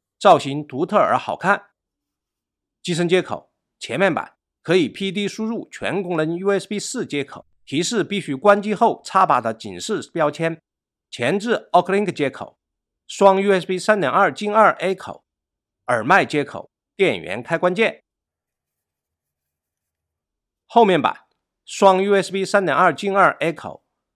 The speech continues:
满血的H D M I二点一接口，D P二点一接口，双二点五G网络接口，十九伏电源接口，底部和双侧都有通风口，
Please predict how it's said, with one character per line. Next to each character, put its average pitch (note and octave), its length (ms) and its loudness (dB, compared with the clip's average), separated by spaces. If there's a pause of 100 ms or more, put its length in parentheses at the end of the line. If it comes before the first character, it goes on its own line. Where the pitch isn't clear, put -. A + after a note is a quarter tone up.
(160)
满 D3 260 4
血 G#2 220 -4
的 A2+ 140 0
H D3 280 -8
D D#3 140 -4
M D#3 140 0
I D#3+ 60 0
二 F#3 260 2
点 G2+ 200 -6
一 A2+ 60 -8
接 A#2 160 -8
口 - 320 -14 (540)
，D F3 160 -2
P F#3 220 -2
二 F#3 200 4
点 A#2+ 220 -4
一 C3+ 100 -8
接 C3+ 160 -4
口， - 320 -12 (400)
双 F3 360 4
二 F#3 140 0
点 C#3 220 0
五 A2+ 60 -6
G A2+ 100 -2
网 A2+ 260 4
络 D3 200 2
接 B2+ 160 -6
口， - 320 -14 (360)
十 - 200 -10
九 C3 180 -2
伏 A#2 260 -8
电 F3 240 0
源 F#2 220 -10
接 G#2+ 100 -8
口， - 300 -16 (260)
底 A2+ 220 -8
部 G3 240 -2
和 - 100 -14
双 G3+ 320 0
侧 - 360 -4 (120)
都 A2+ 200 -4
有 E2+ 120 -8
通 - 160 -12
风 G#2+ 160 -10
口， - 240 -20